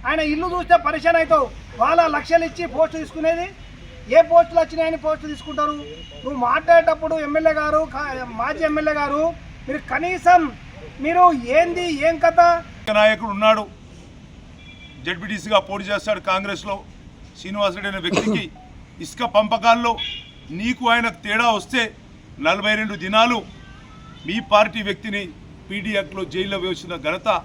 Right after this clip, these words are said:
Speaker 2: నీకు మాత్రమే దక్కింది. మీ నాయకులు, టీఆర్ఎస్ నాయకులు ఈ పదేళ్లలో భయభ్రాంతులకు గురి చేసిండ్రు, ప్రజలకు వాళ్ళ జీవిత విధానంని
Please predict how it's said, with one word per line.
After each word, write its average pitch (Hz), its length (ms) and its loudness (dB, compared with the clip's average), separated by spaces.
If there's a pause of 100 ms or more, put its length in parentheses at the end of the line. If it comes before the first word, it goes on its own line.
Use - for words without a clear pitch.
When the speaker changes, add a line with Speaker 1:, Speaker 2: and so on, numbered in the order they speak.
(360)
Speaker 2:
నీకు 170 220 -8
మాత్రమే 185 380 -6
దక్కింది. 131 400 -14 (640)
మీ 233 120 -2
నాయకులు, 233 460 2
టీఆర్ఎస్ 214 460 -2
నాయకులు 208 460 2 (600)
ఈ 214 100 -4
పదేళ్లలో 226 580 0
భయభ్రాంతులకు 208 800 0
గురి 190 100 -10
చేసిండ్రు, 190 460 -10 (600)
ప్రజలకు 233 460 -2
వాళ్ళ 214 200 2
జీవిత 208 340 -6
విధానంని 240 640 0